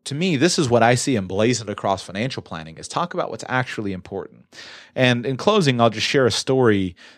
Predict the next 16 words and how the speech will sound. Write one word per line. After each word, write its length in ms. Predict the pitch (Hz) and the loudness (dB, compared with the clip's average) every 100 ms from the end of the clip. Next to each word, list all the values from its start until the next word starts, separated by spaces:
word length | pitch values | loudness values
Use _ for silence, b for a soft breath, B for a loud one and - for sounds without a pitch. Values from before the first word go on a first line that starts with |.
| B | B
that 560 | 95 110 104 101 - - | 2 4 4 2 -2 -12
for 160 | - 120 | -4 0
me 300 | 120 120 107 | 2 2 2
has 120 | 101 | 4
often 300 | 101 95 98 | 2 2 -4
been 120 | 95 | -4
inspirational 720 | 92 - 92 92 95 - 90 | -4 -8 -4 -2 -2 -4 -8
and 80 | 85 | -4
really 280 | 101 127 110 | 0 2 0
affected 420 | - 101 - 90 | 0 -4 -4 -8
me 160 | 92 87 | -6 -6
since 220 | - 90 | -8 -10
I 40 | |
first 300 | - 101 92 | -6 -8 -6
heard 180 | 98 92 | -6 -4
it 140 | 87 | -6